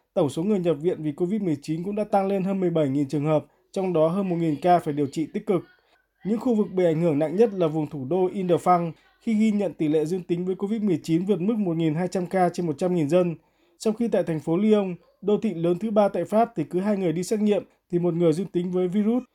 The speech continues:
Phát biểu trong phiên điều trần trước Ủy ban Pháp luật của Quốc hội, Bộ trưởng Y tế mới của Pháp, ông François Braun cảnh báo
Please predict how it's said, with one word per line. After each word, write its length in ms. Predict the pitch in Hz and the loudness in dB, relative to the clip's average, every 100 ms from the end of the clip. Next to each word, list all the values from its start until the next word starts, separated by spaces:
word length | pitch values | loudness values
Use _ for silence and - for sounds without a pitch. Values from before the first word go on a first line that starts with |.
| _ _ _ _ | _ _ _ _
Phát 120 | 233 | -4
biểu 200 | 220 202 | 2 2
trong 160 | 127 190 | 2 -2
phiên 160 | 220 190 | -2 0
điều 140 | 170 | 0
trần 260 | - 175 151 | 2 0 0
trước 140 | 220 | -2
Ủy 120 | 185 | -2
ban 240 | 147 185 180 | 0 -2 -2
Pháp 180 | 226 | 0
luật 160 | 208 170 - | 2 2 0
của 120 | 180 | -4
Quốc 140 | 208 | -2
hội, 220 | 208 190 - _ _ _ - | -2 -2 -4 _ _ _ -4
Bộ 140 | 190 175 | -4 0
trưởng 200 | 175 151 | 0 -2
Y 80 | |
tế 220 | 190 170 175 | -2 0 0
mới 280 | 170 170 | 0 0
của 140 | 214 175 | 0 0
Pháp, 260 | 214 240 | 2 0
ông 200 | - 214 | 0 -4
François 400 | 180 202 175 208 | -2 -4 0 0
Braun 280 | 180 190 185 | 2 2 2
cảnh 180 | 185 143 | 0 0
báo 360 | 135 143 175 | 2 2 0